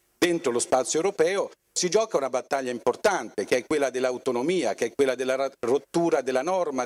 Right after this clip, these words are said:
che è quella di come noi affermiamo una dinamica di produzione di diritto diversa,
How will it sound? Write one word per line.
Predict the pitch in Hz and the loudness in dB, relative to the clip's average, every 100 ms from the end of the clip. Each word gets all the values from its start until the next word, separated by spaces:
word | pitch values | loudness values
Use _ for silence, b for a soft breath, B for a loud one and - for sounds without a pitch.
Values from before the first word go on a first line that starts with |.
| 117 | -2
che | - | -2
è | 131 | -2
quella | - 165 156 147 131 - _ _ - | 0 -2 0 -2 -4 -12 _ _ -6
di | 139 | -2
come | 170 160 151 | 0 0 0
noi | 156 170 170 170 165 - _ _ | 0 0 0 -2 -4 -10 _ _
affermiamo | 139 139 160 151 165 170 160 156 | 0 2 0 2 0 -2 -4 -2
una | 170 165 147 | 0 -2 -4
dinamica | - 156 165 170 160 156 | -4 -2 -2 -4 -2 -2
di | 151 | 0
produzione | 147 151 151 175 165 156 | -2 0 -2 0 0 -2
di | 151 | -4
diritto | 156 165 - 151 | -2 0 2 2
diversa, | 143 190 180 - - 95 | 4 2 2 -2 -4 -4